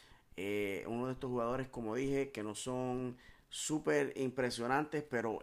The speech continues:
desarrollan el, el trabajo. Eh, tuvo hoy unos, unas jugadas defensivas increíbles. Brian Rowe, ¿qué he dicho más de él? Eh, ha sido bastante bueno. Yo diría que el jugador se puede recibir una B.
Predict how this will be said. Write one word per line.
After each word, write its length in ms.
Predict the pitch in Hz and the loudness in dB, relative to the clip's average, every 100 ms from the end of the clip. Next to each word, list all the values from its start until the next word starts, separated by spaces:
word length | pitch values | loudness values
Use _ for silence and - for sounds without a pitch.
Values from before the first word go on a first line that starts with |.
| - 101 | -10 -4
desarrollan 640 | 123 - 110 117 135 143 | -4 -2 -4 0 0 0
el, 180 | 143 131 | 0 -2
el 180 | 120 113 | -4 -6
trabajo. 680 | 104 110 127 147 151 170 170 - - - | -4 0 2 2 2 -2 -2 -16 -18 -14
Eh, 280 | - 107 104 | -6 -4 -4
tuvo 300 | 123 127 135 117 | -2 0 0 2
hoy 280 | 131 147 | 4 4
unos, 480 | 151 127 135 135 - | 2 0 0 -2 -4
unas 400 | - 123 135 127 | -4 -2 0 -2
jugadas 320 | 131 131 131 | -2 -2 -2
defensivas 580 | 127 127 120 - 135 139 | -2 -6 -4 0 2 2
increíbles. 760 | 127 127 120 160 190 190 170 - - - - - - | 0 -2 -2 2 2 2 0 -8 -20 -20 -20 -20 6
Brian 360 | 143 165 160 | 10 12 10
Rowe, 420 | 160 170 190 190 - - - - - - - - - | 10 12 10 8 -2 -18 -20 -20 -20 -20 -20 -16 2
¿qué 140 | 139 | 6
he 20 | |
dicho 260 | 147 143 151 | 6 4 4
más 200 | 147 147 | 4 6
de 260 | 151 170 | 6 8
él? 240 | 190 196 - - | 6 2 -2 -4
Eh, 300 | 117 117 117 | 0 2 2
ha 100 | 117 | 2
sido 300 | - 127 131 | 0 0 0
bastante 400 | 123 131 123 139 | -2 -2 0 0
bueno. 260 | 143 156 | 2 2
Yo 140 | 147 120 | 2 0
diría 540 | 120 123 123 135 139 | -2 -4 0 0 -2
que 340 | 123 120 117 - - - | -4 -4 -6 -10 -20 -10
el 260 | 127 131 127 | -6 -2 -2
jugador 400 | 139 147 165 165 | 4 6 6 2
se 100 | 165 | 0
puede 220 | 160 156 | 2 4
recibir 340 | 143 135 143 | 2 2 2
una 180 | 135 127 | 4 0
B. 380 | 127 165 170 | 4 6 6